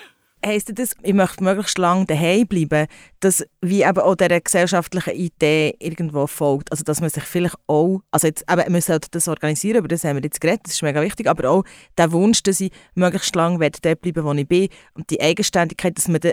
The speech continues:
auch das Gefühl hat, man kapituliert, wenn man erstens etwas verändert. Also wenn ich jetzt mit sieb-, siebzig super fit plötzlich einen Treppenlift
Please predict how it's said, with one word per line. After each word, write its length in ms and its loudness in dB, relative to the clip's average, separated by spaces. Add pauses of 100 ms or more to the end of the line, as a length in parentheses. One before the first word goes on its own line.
(140)
auch 160 2
das 160 -12
Gefühl 160 -2
hat, 160 -2
man 160 0
kapituliert, 960 -2 (160)
wenn 260 2
man 240 2 (600)
erstens 480 2 (140)
etwas 320 0
verändert. 340 2
Also 180 0
wenn 140 2
ich 80 0
jetzt 160 -4
mit 240 -2 (280)
sieb-, 520 -2
siebzig 560 -2
super 260 -4
fit 320 -6
plötzlich 320 0
einen 100 -4
Treppenlift 640 -2